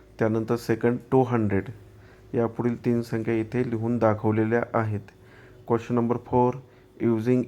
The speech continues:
each digit only once, write two four digit numbers below. आन्सर लिहून दि-, दिलेला आहे, नाईन थाउजंड फाईव्ह हंड्रेड एटी.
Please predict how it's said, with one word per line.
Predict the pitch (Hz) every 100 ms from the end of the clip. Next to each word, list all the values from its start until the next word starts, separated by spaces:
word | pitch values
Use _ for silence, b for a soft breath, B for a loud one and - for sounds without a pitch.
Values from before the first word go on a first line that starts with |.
| 127
each | 127 127 -
digit | 110 117 113 - 117
only | 120 117
once, | 117 131 123 123 -
write | 110 113 113 -
two | 131
four | 127 123 120 113
digit | 110 120 117
numbers | 113 113 113 - 117
below. | 110 90 - - - b b b b b b - _ _
आन्सर | 107 110 110 113
लिहून | 113 123 131 131 117
दि-, | 120 117
दिलेला | 113 117 123
आहे, | 123 113 123 135 - B B B B
नाईन | - 113 123 123
थाउजंड | 120 113 120 117
फाईव्ह | 123 117 113
हंड्रेड | 113 113 101
एटी. | 110 110 117 127 156